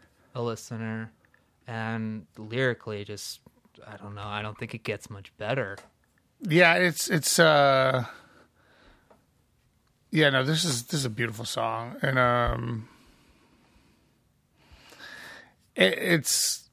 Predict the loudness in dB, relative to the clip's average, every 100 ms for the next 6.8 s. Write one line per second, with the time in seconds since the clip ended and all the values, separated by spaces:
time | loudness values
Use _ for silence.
0 | 2 2 4 4 4 0 -2 _ _ _
1 | _ 2 4 4 4 4 2 -2 0 2
2 | 2 2 0 0 0 0 -2 _ _ _
3 | _ _ _ _ _ _ _ _ -20 -20
4 | -20 -20 -14 -8 -2 0 2 0 0 -4
5 | 0 2 2 2 0 -2 _ _ _ _
6 | _ 2 4 6 4 2 0